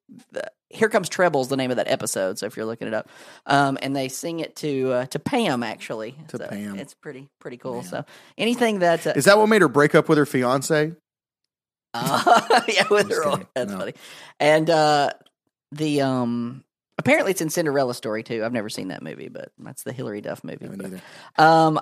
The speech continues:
Speaker 2: Side note: this is total side note, but
Speaker 1: Okay.
Speaker 2: have you listened to the Office Ladies podcast at
Speaker 1: No,
Speaker 2: all?
Speaker 1: but I hear it's wonderful.
Speaker 2: It's really interesting. It's cool, and I think it's gonna be the start of a whole new wave. I know the guys from the, the main guys from Scrubs have started their own rewatch
Speaker 1: Oh, cool.
Speaker 2: podcast. Uh,
Speaker 1: That'd be good.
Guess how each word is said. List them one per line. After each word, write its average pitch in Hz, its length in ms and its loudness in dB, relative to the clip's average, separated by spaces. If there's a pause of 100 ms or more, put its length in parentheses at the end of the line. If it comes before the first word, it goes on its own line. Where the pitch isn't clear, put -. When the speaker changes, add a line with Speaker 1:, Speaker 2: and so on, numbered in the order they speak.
Speaker 2:
Side 208 420 4
note: 104 280 -6
this 139 120 -8
is - 60 -14
total 151 240 6
side 117 280 -2
note, 104 140 -2
but 151 80 2
Speaker 1:
Okay. 147 100 2
Speaker 2:
have 160 100 0
you 208 80 0
listened 170 280 0
to 156 80 -2
the 135 100 0
Office 135 300 0
Ladies 147 240 -2
podcast 156 540 -2 (100)
at 147 120 -2
Speaker 1:
No, 208 120 2
Speaker 2:
all? 196 60 0
Speaker 1:
but 143 100 0
I 135 40 0
hear 175 120 -6
it's - 200 -8
wonderful. 123 300 -2
Speaker 2:
It's 226 140 2
really 185 300 6
interesting. 127 420 -2
It's 120 120 -6
cool, 156 240 4
and 127 120 0
I 131 40 0
think 143 140 -2
it's 135 80 -6
gonna 147 140 -2
be 139 60 0
the 123 100 -4
start 127 240 -2
of 117 60 -2
a 107 40 0
whole 120 160 0
new 120 180 -2
wave. 104 400 -4 (280)
I 127 60 -2
know 127 100 2
the 127 100 0
guys 127 260 4
from 113 280 -4
the, 113 300 0
the 98 60 -10
main 127 180 -2
guys 123 160 2
from 117 140 -10
Scrubs 127 400 0
have 123 100 -6
started 123 260 -2
their 120 140 0
own 120 180 -2
rewatch 123 160 0
Speaker 1:
Oh, 285 180 6
cool. 254 260 4
Speaker 2:
podcast. 117 420 -2
Uh, 107 100 -4
Speaker 1:
That'd 202 100 0
be 214 60 -6
good. 185 200 -8